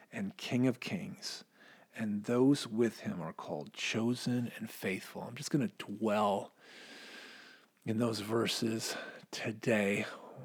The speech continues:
Um, we'll get more into how the ten kings, the network of the ten kings,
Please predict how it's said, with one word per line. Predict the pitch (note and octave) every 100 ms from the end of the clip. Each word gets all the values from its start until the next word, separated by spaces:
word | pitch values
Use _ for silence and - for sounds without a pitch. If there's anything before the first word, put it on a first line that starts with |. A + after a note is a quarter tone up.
| -
Um, | A2+ G#2 G2+ G2 F#2+ F2 _ -
we'll | A#2
get | B2+ A#2
more | B2+ B2+ A#2+ B2+ A#2+
into | B2+ A#2 A2+ - A2+ G#2+
how | G#2 - A#2+ A#2+ A#2+
the | A2+
ten | - - A#2 A#2 A2+ -
kings, | - A2+ G#2+ A2 A2 -
the | A2+
network | A2 A2+ A2+ - B2 -
of | A2+ G#2+
the | A2
ten | - A#2+ A#2
kings, | G#2+ A#2 A2 A#2 A2+